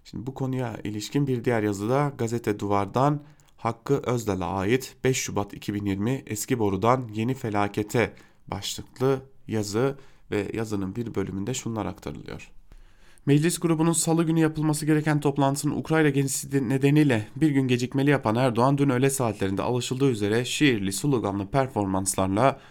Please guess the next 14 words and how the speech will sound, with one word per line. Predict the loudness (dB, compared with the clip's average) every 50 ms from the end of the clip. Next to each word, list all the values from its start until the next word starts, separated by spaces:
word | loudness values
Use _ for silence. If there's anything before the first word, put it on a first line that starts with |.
| -20 -20 _ -6 -2
ortamın | 0 0 2 2 2 2 2 2
hararetini | 2 2 0 2 2 0 0 -4 -6 -6 -4 -4
yükselterek | -4 -6 -4 -2 0 0 0 0 0 2 2 2 0 -2 -8 -20 -14 -6 -2
duygusal | -2 0 0 0 0 2 2 4
etki | 2 2 0 -4 -6 -2 -2
arttırmaya | -4 -4 -4 -4 -2 -2 -2
çalışan | -2 -2 -4 -4 -2 0 2 2 2 2
bir | 0 0 -2
taraflar-, | -2 0 0 0 0 2 2 2 2 0 -2
taraftar | -4 -2 -2 -2 0 2 0 0 2
topluluğunun | 0 -4 -2 -2 -2 -2 -2 -2 -2
önünde | -2 -2 0 0 0 0 0 -2 -6 -14 -20 -10 -4
partililere | 0 0 0 0 -2 -2 0 0 0 0
sesleniyor. | 0 -2 -2 -4 -4 -2 -2 -2 -2 -2 -4